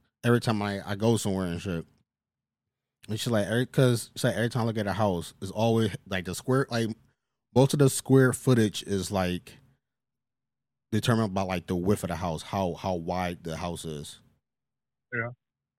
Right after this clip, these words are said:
Speaker 1: Right, c-, and I think that's because I come from, like,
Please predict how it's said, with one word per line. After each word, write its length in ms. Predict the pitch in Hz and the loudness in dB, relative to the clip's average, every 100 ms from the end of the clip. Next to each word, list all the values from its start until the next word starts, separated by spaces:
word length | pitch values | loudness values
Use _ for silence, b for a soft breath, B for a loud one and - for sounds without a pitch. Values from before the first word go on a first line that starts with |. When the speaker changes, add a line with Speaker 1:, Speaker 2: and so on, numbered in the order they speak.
| _ _ - | _ _ -4
Speaker 1:
Right, 260 | 113 107 - | 0 0 -2
c-, 80 | - _ - | -10 _ 2
and 380 | 135 120 117 - | 4 4 2 0
I 100 | 120 | 0
think 220 | 123 143 131 | 2 2 2
that's 180 | 117 | 0
because 720 | - 113 - 120 104 98 95 - _ _ _ _ _ _ _ _ _ - | -2 -6 -2 0 2 0 -4 -12 _ _ _ _ _ _ _ _ _ -4
I 120 | 113 | -2
come 260 | - 117 104 | 0 0 0
from, 340 | - 101 98 | -2 -2 0
like, 420 | 92 92 90 - | -2 -2 -4 -10